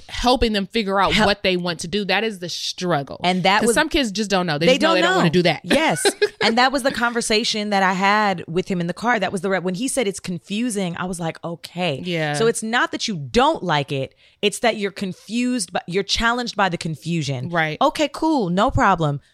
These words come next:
Speaker 2: We'll explore everything. And that's why I told him, I said,
Speaker 1: Yeah.
Speaker 2: "You don't have to become a basketball player. That's not why we're doing this."
Speaker 1: Mm-mm.
Speaker 2: You know, it really, and I love that idea. I love that, that advice. Let your kids introduce themselves to you. I don't
Speaker 1: Yeah.
Speaker 2: care what it is. Tell me what you're into.
Speaker 1: Yeah.
Speaker 2: Ta-,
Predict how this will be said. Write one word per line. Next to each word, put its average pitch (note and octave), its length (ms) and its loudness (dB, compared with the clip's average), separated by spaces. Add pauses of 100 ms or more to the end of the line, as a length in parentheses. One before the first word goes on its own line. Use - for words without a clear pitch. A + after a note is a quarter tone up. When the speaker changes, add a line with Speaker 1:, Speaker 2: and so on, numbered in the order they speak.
(360)
Speaker 2:
We'll G#3 240 0
explore G#4 380 -2
everything. F4+ 320 0
And B3 60 2
that's E4 120 0
why F#4 80 2
I - 20 -2
told F#4+ 160 -4
him, F#4 80 -2
I F#4+ 40 0
said, D#4+ 180 -2
Speaker 1:
Yeah. - 60 -4
Speaker 2:
"You - 80 0
don't C5 100 2
have C5 120 -2
to A#4+ 80 0
become G4 200 0
a D#4+ 60 0
basketball D4 440 2
player. D#4+ 240 2
That's F4 160 0
not F#4+ 120 2
why F4 100 4
we're B3+ 100 2
doing G3+ 220 -2
this." D4 220 -4
Speaker 1:
Mm-mm. E3 440 -6
Speaker 2:
You C#4+ 120 -2
know, C4+ 220 -2 (360)
it - 300 -18 (280)
really, C#4 640 0 (140)
and A3 100 0
I A3 100 4
love G#3 320 2
that G3 120 2
idea. D3+ 360 2
I - 20 0
love F#3 260 0
that, F3 240 2
that D#3+ 160 0
advice. C#3+ 500 -2 (280)
Let E3+ 200 0
your G#3 120 -2
kids F#3+ 280 0
introduce D3+ 520 -6
themselves C#3+ 440 -6
to C#3+ 100 -8
you. C3+ 120 -2
I A#4 40 0
don't G#4 80 2 (100)
Speaker 1:
Yeah. E3 40 -2
Speaker 2:
care A#3 140 2
what G#3+ 200 -2
it F3+ 100 -4
is. D3 180 -2
Tell A#3+ 180 -8
me C#4+ 120 -8
what B3 160 -8
you're G#3 80 -6
into. C#3+ 400 -8 (200)
Speaker 1:
Yeah. D#3+ 220 -6 (120)
Speaker 2:
Ta-, - 200 -2